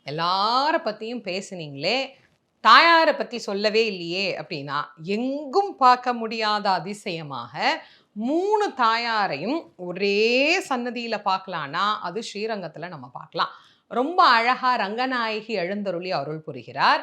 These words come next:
அந்த ஸ்ரீரங்கனுக்கு விருப்பமான ஸ்ரீரங்க நாயகி கூடையே அப்படியே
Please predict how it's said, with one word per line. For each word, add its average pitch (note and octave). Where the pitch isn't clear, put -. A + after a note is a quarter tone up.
அந்த E4
ஸ்ரீரங்கனுக்கு D4+
விருப்பமான B3
ஸ்ரீரங்க A#3+
நாயகி G#3+
கூடையே G#3
அப்படியே -